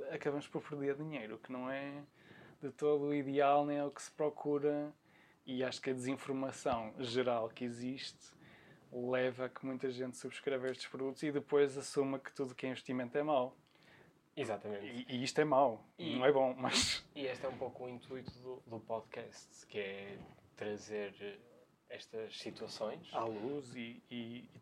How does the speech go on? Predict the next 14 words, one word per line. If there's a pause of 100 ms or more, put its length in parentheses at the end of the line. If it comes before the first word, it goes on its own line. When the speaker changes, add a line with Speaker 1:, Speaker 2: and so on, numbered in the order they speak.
Speaker 1:
e
à
medida
que
nós
também
nos
vamos
apercebendo
e
vamos
aprendendo
sobre
elas